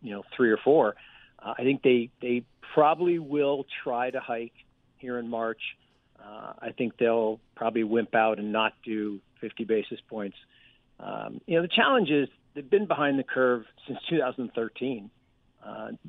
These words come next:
for a hundred and something years, the average short-term rate roughly equaled nominal G D P growth. And, you know, that hasn't been true for eight years.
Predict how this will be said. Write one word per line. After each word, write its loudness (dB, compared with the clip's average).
for 4
a 4
hundred 4
and -2
something -4
years, 0
the -4
average 2
short-term -2
rate 0
roughly 0
equaled -6
nominal -2
G -6
D -6
P -2
growth. 4
And, -2
you -2
know, 0
that 0
hasn't 0
been -2
true 0
for 2
eight -2
years. -2